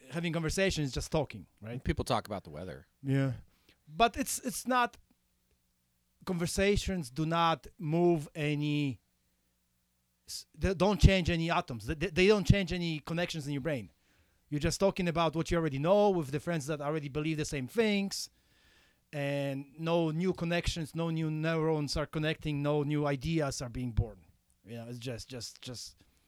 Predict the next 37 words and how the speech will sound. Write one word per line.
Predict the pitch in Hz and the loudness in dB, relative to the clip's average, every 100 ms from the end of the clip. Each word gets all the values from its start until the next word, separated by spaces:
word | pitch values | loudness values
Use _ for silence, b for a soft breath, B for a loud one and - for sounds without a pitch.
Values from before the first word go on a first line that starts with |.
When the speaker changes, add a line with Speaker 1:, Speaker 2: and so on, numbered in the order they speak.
| b b b _ - _ 147 | b b b _ -20 _ -4
Speaker 1:
rev-, | 123 147 131 127 _ - - _ 110 | 0 0 -2 -8 _ -20 -20 _ -18
I | |
think, | - 131 | -8 -8
I | 120 120 | -6 -8
don't | 110 | -8
know | |
what | 104 | -10
the | 98 | -14
word | 98 98 95 | -18 -20 -20
is, | 98 - 113 | -18 -16 -10
rever-, | 113 107 135 | -8 -8 -8
rev-, | 127 120 110 - _ 151 | -6 -6 -8 -20 _ -4
reverberation? | 147 147 131 143 147 180 226 226 - - _ - | -4 -2 -4 -4 -2 -4 -6 -8 -10 -18 _ -8
Speaker 2:
Reverberation? | 113 113 117 110 107 - 143 | -4 -2 -2 -2 -4 -6 -2
Speaker 1:
Yes. | 143 104 - - - - - | -2 -4 -14 -14 -16 -18 -12
In, | 123 120 | -6 -4
Speaker 2:
Okay. | 110 120 117 | -4 -8 -14
Speaker 1:
in | 107 98 | -16 -16
that | 123 131 | -14 -10
kind | 147 143 | -4 -4
of, | 131 131 | -4 -6
you | 127 | -6
know, | 117 | -6
just | 120 - | -10 -12
an | 135 - 151 | -14 -12 -4
echo | 175 - | -4 -4
chamber | - 135 107 110 | -6 -8 -8 -12
kind | 117 110 107 | -12 -14 -14
of | - | -16
thing. | 107 90 | -18 -18
So, | - 120 110 - _ b b b b b b b b _ _ _ _ _ _ _ _ - | -16 -14 -14 -16 _ b b b b b b b b _ _ _ _ _ _ _ _ -6
so, | - 214 208 180 B 151 - - | 2 6 6 4 B -8 -12 -10
uh, | 185 175 160 135 B B B _ _ _ _ - | -2 2 2 0 B B B _ _ _ _ -4
I | 175 214 | 4 6
am | 208 | 8
all | 277 247 | 10 8
about, | 151 156 139 | 8 6 6